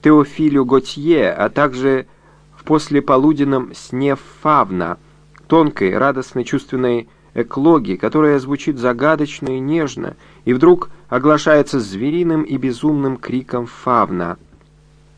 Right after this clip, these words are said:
Тогда я пробужусь для неги первобытной, прям и один,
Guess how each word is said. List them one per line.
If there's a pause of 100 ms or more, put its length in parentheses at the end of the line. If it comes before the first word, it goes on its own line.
Тогда
я
пробужусь
для
неги
первобытной, (520)
прям (140)
и
один,